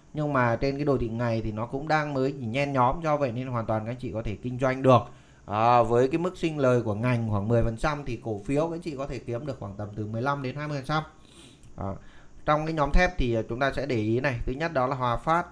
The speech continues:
dòng tiền lớn đã tham gia trong hai ba phiên nay rất là,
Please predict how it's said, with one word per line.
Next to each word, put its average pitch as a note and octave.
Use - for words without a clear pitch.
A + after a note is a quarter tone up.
dòng A2+
tiền A2
lớn A2
đã B2+
tham C#3+
gia C3+
trong B2+
hai C3
ba C3+
phiên C3
nay B2+
rất D3
là, B2+